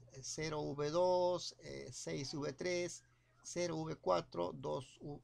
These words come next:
dos V cinco igual a doce. Este es el, el, los números, los coeficientes de nuestra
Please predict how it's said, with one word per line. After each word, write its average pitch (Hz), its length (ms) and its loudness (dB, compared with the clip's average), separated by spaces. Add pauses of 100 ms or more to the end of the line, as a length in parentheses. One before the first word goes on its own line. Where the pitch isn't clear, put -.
dos 147 300 -6
V 147 200 -6
cinco 185 580 -4
igual 135 260 -4
a 131 40 -2
doce. 175 400 -2 (680)
Este - 140 -8
es - 120 -10
el, 170 180 -4
el, 143 380 -10
los 160 160 -4
números, 185 400 -2
los 156 80 -8
coeficientes 180 800 -2
de 156 100 -6
nuestra 165 380 -6